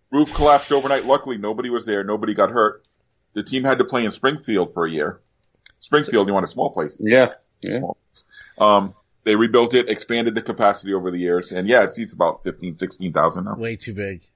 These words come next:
Speaker 3: The, even if they do a good attendance for the Wolfpack, you'll never know 'cause there'll be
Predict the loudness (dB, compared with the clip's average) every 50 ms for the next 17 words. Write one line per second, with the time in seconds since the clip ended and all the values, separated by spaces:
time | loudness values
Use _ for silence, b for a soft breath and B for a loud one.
0 | _ -10 -8 -8 -6 -8 -10 -12 -14 _ -20 -18 -12 -8 -4 -2 0 0 0 0
1 | 0 2 4 4 4 4 2 0 -2 0 2 2 2 0 0 -2 -2 0 0 -2
2 | -4 -2 -2 -2 0 0 -2 -2 -4 -4 -4 -4 -4 -4 -4 -4 -6 -4 -2 -2
3 | 0 0 -2 -2 -4 -4 -2 -4 -4 -2 -2 -2 -2 -2 -2 -2 -4 -6 -6 -6
4 | -4 -4 -6 -6 -6